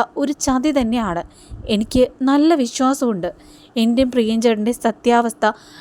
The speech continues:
കൈലാഷ് സാറിന് അറിയാമെങ്കിലും എല്ലാവരും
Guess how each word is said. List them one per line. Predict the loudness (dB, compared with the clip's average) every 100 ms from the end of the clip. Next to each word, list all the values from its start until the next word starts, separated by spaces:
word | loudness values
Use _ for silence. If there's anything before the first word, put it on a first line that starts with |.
| -20 -4
കൈലാഷ് | 0 2 2 2
സാറിന് | 2 2 2
അറിയാമെങ്കിലും | 0 0 -2 -2 -4 -6 -10 _ _ -6
എല്ലാവരും | -2 0 0 0